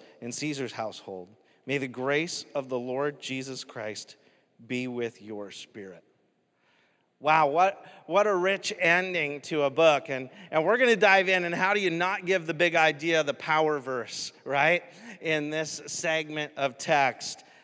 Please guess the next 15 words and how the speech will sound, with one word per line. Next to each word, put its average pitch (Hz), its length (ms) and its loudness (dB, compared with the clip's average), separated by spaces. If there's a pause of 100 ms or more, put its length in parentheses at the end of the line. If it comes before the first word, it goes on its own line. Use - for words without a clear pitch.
(140)
"You 151 300 0
can 180 200 -2
do 147 500 -2 (280)
everything 147 720 2
through 139 280 -8
Christ" 127 480 -2
is 113 120 -8
our 117 140 0
big 120 240 -2
idea 113 360 -2
today. 113 240 -6
You 135 140 -10
can 175 140 -14
do 208 180 -10 (100)
everything 156 760 -8